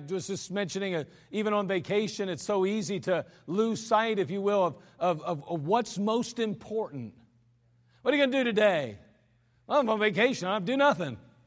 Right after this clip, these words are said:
And yet you find yourself thinking and planning and trying to fi-, figure out what you're gonna do. I'm not one of those people that likes to fly by the seat of my pants. I kinda like things scheduled.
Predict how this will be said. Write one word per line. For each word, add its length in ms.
And 120
yet 120
you 120
find 380
yourself 380
thinking 440
and 160
planning 400
and 100
trying 300
to 200
fi-, 160
figure 340
out 100
what 160
you're 80
gonna 200
do. 140
I'm 120
not 180
one 100
of 60
those 140
people 380
that 120
likes 220
to 80
fly 260
by 140
the 100
seat 240
of 60
my 140
pants. 380
I 120
kinda 240
like 220
things 260
scheduled. 460